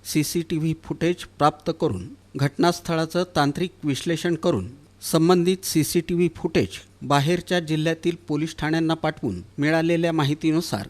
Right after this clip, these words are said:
संशयित महिला छकुली राहुल सुकळे उर्फ डुकळे, राहणार मौजे गोयकरवाडी,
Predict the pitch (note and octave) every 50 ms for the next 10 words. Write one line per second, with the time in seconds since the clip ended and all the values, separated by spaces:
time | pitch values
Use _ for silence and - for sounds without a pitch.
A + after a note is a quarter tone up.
0 | - - - - - D#3 D3+ C#3+ - - F3 F3 E3 - - D#3+ D3+ D#3+ F3+ D3
1 | G#2+ G2 G2+ - - - - - D3+ - - F#3 F3+ F3+ G3 F#3+ F3+ F3+ D#3+ C#3+
2 | C3 D#3+ E3+ F3+ F#3+ F3+ - - - - - - F3+ - F#3 D3 G#2+ G2 - -
3 | - _ D3+ D#3 D#3 - - E3 D#3+ D3 E3+ E3 - F#3+ A#2+ G2 G2+ E2 - -
4 | _ - C3+ C3+ D3 D#3 E3+ F#3 G3+ - - - - D3+ C#3 D3 D3 C#3+ C#3 D#3
5 | E3 E3 D#3+ C#3+ C3+ C#3 C3+ C3 - D#3+ D3+ D3+ D#3 D#3 E3